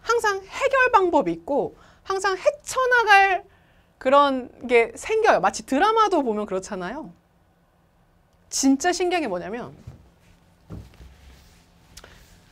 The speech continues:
와, 어떻게 그렇게 우연이 있을까? 그때 제가 샌프란에 있었잖아요. 근데 어머니의 지인이 한국에서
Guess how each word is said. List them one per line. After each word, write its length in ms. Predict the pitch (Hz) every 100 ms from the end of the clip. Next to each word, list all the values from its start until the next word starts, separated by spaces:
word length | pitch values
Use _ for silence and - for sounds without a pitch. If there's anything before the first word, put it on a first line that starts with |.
| _ -
와, 400 | 220 277 269 233 208
어떻게 260 | 233 427
그렇게 200 | - 311
우연이 360 | 214 277 403 269
있을까? 500 | 214 180 302 285 - - _ _ _ - - _ _ -
그때 260 | 311 381
제가 160 | 311 262
샌프란에 460 | 349 440 440 403
있었잖아요. 720 | 202 190 185 160 165 370 - - _ _ _
근데 220 | 226 233 -
어머니의 960 | 220 226 320 403 370 349 294 277 262 - _ -
지인이 960 | - - 233 269 339 233 226 147 131 _ _ _ _ _ _ - - - _ _ _ _ _ _
한국에서 840 | - 466 440 427 220 185 247 180